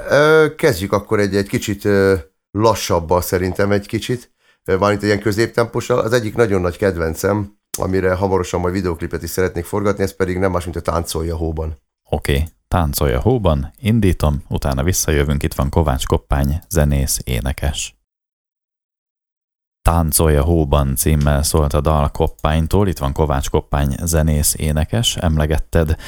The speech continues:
Speaker 2: a lemezbemutatót, ami majd akkor így valamikor mondjuk május környékén lesz, és valószínűleg ott lesz nálatok, úgy mondtad,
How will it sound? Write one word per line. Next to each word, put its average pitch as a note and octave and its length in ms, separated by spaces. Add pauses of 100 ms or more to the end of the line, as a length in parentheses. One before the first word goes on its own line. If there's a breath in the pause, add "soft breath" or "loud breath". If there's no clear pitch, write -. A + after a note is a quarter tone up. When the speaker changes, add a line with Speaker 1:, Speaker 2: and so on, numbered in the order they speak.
(600 loud breath)
Speaker 2:
a D2 240 (100)
lemezbemutatót, D#2+ 1000
ami D#2 180
majd D2 240
akkor D2+ 300
így D2+ 160
valamikor D2 400
mondjuk C#2+ 340
május D2 420
környékén D2 680
lesz, F2 260
és D2+ 120
valószínűleg F2 460
ott F2+ 180
lesz D#2 240
nálatok, D2+ 680
úgy F#2+ 220
mondtad, A#2+ 500